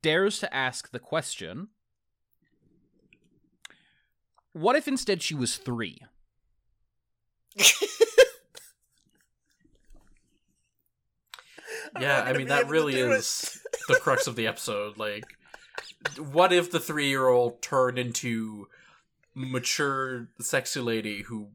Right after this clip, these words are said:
Speaker 3: breasts boobily down the field?
Speaker 2: Episode one ninety-two. Nell's secret?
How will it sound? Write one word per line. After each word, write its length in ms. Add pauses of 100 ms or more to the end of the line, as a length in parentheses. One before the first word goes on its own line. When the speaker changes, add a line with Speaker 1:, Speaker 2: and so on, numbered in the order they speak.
(160)
Speaker 3:
breasts 440
boobily 500
down 260
the 80
field? 540 (1300)
Speaker 2:
Episode 680
one 260
ninety-two. 760 (880)
Nell's 280
secret? 500